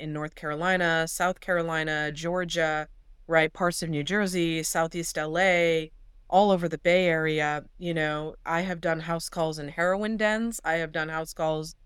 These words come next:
in Bel Air, right? Um, but the, the idea was you should not have to struggle to find a doctor who spends time with you and sorts out,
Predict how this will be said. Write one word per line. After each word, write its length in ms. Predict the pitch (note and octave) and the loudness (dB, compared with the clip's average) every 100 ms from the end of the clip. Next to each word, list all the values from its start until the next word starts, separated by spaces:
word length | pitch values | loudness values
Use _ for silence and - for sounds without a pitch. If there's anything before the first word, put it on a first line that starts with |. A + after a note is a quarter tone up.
| - - | -20 -12
in 160 | - D#3+ | -6 0
Bel 220 | D#3 D#3 | 2 4
Air, 300 | F#3 - - _ _ - - | 2 0 -4 _ _ -20 -10
right? 340 | D#3 D3+ E3+ - - _ _ _ | -6 -6 -6 -12 -20 _ _ _
Um, 540 | - F3+ E3+ F3 E3+ - F#3 | 4 6 6 4 0 -4 -2
but 320 | F3 F3+ F3 - _ _ | 4 4 2 -8 _ _
the, 220 | G3 G3 F#3 | 0 0 2
the 160 | G#3 | 6
idea 540 | F#3+ G3 F3 A3+ B3+ B3+ | 6 6 4 4 4 4
was 680 | F#3 E3 D3+ D3+ D#3 - - - - - | 4 2 2 0 -4 -8 -12 -20 -20 -18
you 380 | F3+ F3 G3+ C4 | -10 0 4 4
should 340 | - - G3 | 2 0 -2
not 380 | E3+ E3+ E3+ F#3 | -2 0 0 -2
have 460 | - - F#3+ F3+ - | -6 -8 -4 -4 -4
to 100 | - | -8
struggle 600 | F3 - A3 G#3+ D#3+ C#3 | -6 0 0 0 -2 -4
to 120 | - | -8
find 260 | E3 D#3+ D#3 | -8 -6 -6
a 40 | |
doctor 380 | D3 D#3 D#3+ D#3+ | -2 -2 -2 -6
who 100 | D#3+ | -8
spends 320 | D3 - C#3 - | -10 -10 -10 -6
time 220 | A3 B3+ | -6 -4
with 180 | F3 - | -6 -8
you 240 | C3+ B2+ - - - | -10 -10 -14 -20 -12
and 160 | D#3+ D#3+ | -6 -4
sorts 480 | - G#3 F#3+ - - | -2 -2 -2 -4 -6
out, 360 | F3 E3+ D3+ | -2 0 -2